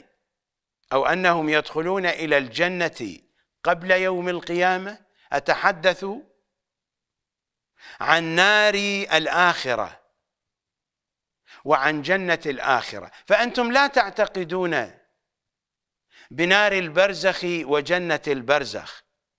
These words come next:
هذا موجود في أحاديث العترة. علماء النجف لا يعتقدون بهذا، فكيف تعتقدون أنتم به؟ لأن الأحاديث بالنسبة لمراجع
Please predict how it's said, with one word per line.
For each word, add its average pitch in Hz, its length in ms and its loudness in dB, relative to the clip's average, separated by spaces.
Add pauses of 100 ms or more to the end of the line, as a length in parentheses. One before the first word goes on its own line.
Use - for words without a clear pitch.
(1040)
هذا 214 400 4
موجود 214 840 -2 (240)
في 196 240 -2
أحاديث 196 540 0
العترة. 160 800 0 (920)
علماء 262 800 4
النجف 277 480 2
لا 226 260 4
يعتقدون 147 840 -2
بهذا، 113 720 -4
فكيف 226 400 2
تعتقدون 165 840 0
أنتم 151 500 -2
به؟ 110 380 -8 (200)
لأن 202 380 2
الأحاديث 196 800 2 (540)
بالنسبة 190 1080 0 (160)
لمراجع 208 920 2